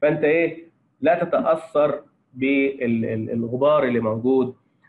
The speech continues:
على ال-، ال-، الوسط المحيط. اما هنا ده بيبقى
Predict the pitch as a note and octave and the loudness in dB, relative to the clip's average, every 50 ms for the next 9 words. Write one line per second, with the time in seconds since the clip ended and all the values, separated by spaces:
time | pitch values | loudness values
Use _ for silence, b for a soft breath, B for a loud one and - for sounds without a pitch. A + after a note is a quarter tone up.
0 | b b _ - A2+ A#2+ B2 B2 B2 A#2+ A2 - - - A2+ A2 A2 G#2+ G#2 G#2+ | b b _ -10 -6 -4 -2 0 0 0 -2 -4 -6 -6 -6 -4 -4 -4 -4 -4
1 | G#2+ G#2 G#2+ G#2 G2+ G2+ G2+ G#2 G#2 G#2 G#2+ G#2+ G#2 A2 A2 A2 G#2+ _ _ - | -6 -6 -8 -10 -12 -12 -16 -18 -18 -18 -18 -18 -18 -18 -20 -20 -20 _ _ -20
2 | - - - - _ _ _ A2+ A2+ A2+ - A2+ A#2 C3+ C#3 - - - A#2+ A2+ | -20 -20 -20 -20 _ _ _ -20 -16 -12 -8 -2 0 0 0 0 -2 -2 -2 -2
3 | G#2+ G#2+ - A#2 G#2+ - - D#3+ F#3+ F#3+ F3+ F#3+ G3+ G3+ F#3 F#3 F#3+ F#3 F#3+ F#3+ | -2 -2 -4 -4 -6 -2 -2 0 0 2 2 2 0 0 0 0 0 0 0 0
4 | F#3 - E3 E3 E3 - - - - | 0 0 -2 -2 -2 -4 -8 -12 -16